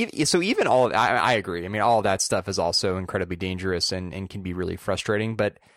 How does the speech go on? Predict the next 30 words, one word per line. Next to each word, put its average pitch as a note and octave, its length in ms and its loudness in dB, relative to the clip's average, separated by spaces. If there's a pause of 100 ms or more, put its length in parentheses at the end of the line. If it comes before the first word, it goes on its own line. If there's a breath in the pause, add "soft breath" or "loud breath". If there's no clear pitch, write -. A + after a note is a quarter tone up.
(320 soft breath)
even E4 260 0
a D#3+ 40 2
lot A2 220 4
of F#2 100 -2
that, F#2 320 2 (120)
I'm, F#2+ 440 -2 (760)
I'm D3 100 0
a B2 60 4
lot D3 280 4
more C3+ 180 4
willing G#2+ 360 0
to - 140 -8
let F#2+ 300 -4
that F2+ 280 -2
go F#2+ 420 0
and G2+ 200 -6
just G2 180 -4
acknowledge F#2+ 540 -2
that F#2 240 -2
as F#2 160 -6
being F#2 560 -6
a G#2+ 80 -4
general F#2+ 640 -2 (340)
danger G#2+ 600 -2
of G2+ 560 -4 (200)
riding G#2+ 300 0
in G#2+ 100 -2
a G#2 40 -4
bike A2 260 -2
lane, D3 460 -4